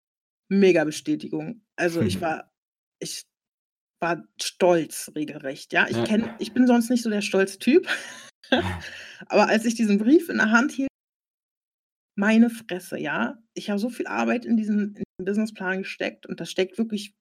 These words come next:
Speaker 1: viel Herzblut drin, also, also, ähm, ja. Und es hat mich halt einen ganzen Monat im Prinzip gekostet, in Anführungsstrichen, obwohl's mir auf der anderen Seite gibt es mir halt jetzt ein halbes Jahr, ne?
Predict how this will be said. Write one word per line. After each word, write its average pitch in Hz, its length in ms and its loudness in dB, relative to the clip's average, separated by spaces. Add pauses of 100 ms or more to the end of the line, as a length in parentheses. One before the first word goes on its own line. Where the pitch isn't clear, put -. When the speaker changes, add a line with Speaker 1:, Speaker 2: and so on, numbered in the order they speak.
Speaker 1:
viel 202 200 -2
Herzblut 165 840 -10
drin, 147 140 -8
also, 139 280 -10
also, 165 420 -4 (720)
ähm, 160 360 -10 (300)
ja. 139 300 -4 (640)
Und 185 160 -4
es - 100 -10
hat 196 140 -8
mich 190 120 -4
halt 180 100 -4
einen 180 60 -4
ganzen 196 280 -2
Monat 180 280 0
im - 60 -8
Prinzip - 500 -10
gekostet, 180 560 -8
in - 100 -8
Anführungsstrichen, 165 760 -4
obwohl's 220 460 4
mir 180 140 0
auf 156 100 -8
der 165 100 -4
anderen 180 200 -2
Seite 170 240 0
gibt 165 260 -8
es - 120 -8
mir 151 160 -6
halt 151 160 -8
jetzt 151 200 -6
ein 170 100 -10
halbes 151 280 -6
Jahr, 139 240 -6
ne? 147 160 -12